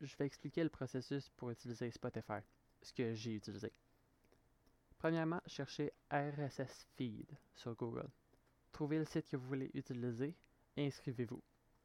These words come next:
C'est une place où vous allez pouvoir mettre vos enregistrements pour qu'ils soient accédés par la plateforme de votre choix.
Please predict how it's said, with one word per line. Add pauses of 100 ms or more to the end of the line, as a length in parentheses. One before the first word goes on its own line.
(200)
C'est
une
place
où
vous
allez
pouvoir
mettre
vos
enregistrements (160)
pour
qu'ils
soient
accédés
par
la
plateforme
de
votre
choix.